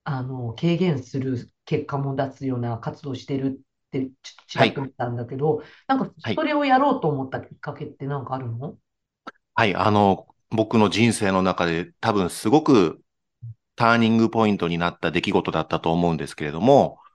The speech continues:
Speaker 2: あのー、私の現場で、えっと、すごく離職率の高い現場が、あの、法人の中で事業所があってですね。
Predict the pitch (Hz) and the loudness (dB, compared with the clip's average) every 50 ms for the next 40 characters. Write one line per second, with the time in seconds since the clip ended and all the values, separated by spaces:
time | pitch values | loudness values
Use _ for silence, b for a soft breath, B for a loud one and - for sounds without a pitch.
0 | _ _ _ _ _ _ _ _ _ _ _ _ _ - - 98 101 104 101 101 | _ _ _ _ _ _ _ _ _ _ _ _ _ -4 0 2 2 4 4 4
1 | 98 95 95 92 90 90 87 82 80 78 76 80 80 - _ - 135 175 170 175 | 4 4 4 4 2 2 0 0 -2 -2 -4 -6 -8 -4 _ 2 4 4 4 4
2 | - 170 175 180 180 180 180 180 175 175 170 175 170 151 135 156 165 170 170 170 | 2 2 4 6 6 6 4 4 2 2 4 2 2 4 4 2 2 2 2 2
3 | 165 165 170 165 156 175 170 151 117 90 80 80 90 92 - 95 95 - - 220 | 2 2 2 2 2 2 2 2 2 0 -2 -4 -8 -8 -8 -8 -6 -2 -2 0
4 | 262 - - 135 127 - 175 170 - 196 196 - - - 101 90 - 113 113 - | 2 4 6 6 6 6 4 4 2 0 0 -2 -2 -4 -4 -2 -2 0 2 4
5 | 190 160 104 104 101 98 92 95 87 85 82 82 80 82 - - 85 85 87 85 | 4 6 6 4 4 4 4 2 2 2 0 0 0 -2 -4 -4 -4 -2 -2 -2
6 | 78 107 139 147 139 131 135 135 135 131 131 127 123 - 90 76 78 76 - - | 2 6 6 6 6 6 4 4 4 4 2 2 0 0 -2 -4 -4 -6 -6 -6
7 | 73 98 92 104 113 107 - 110 101 85 80 82 - _ - 78 - - - - | -6 -2 2 4 4 4 4 2 2 2 0 0 -2 _ -10 -12 -12 -12 -12 -8
8 | 78 82 87 90 - | -6 -4 -4 -6 -6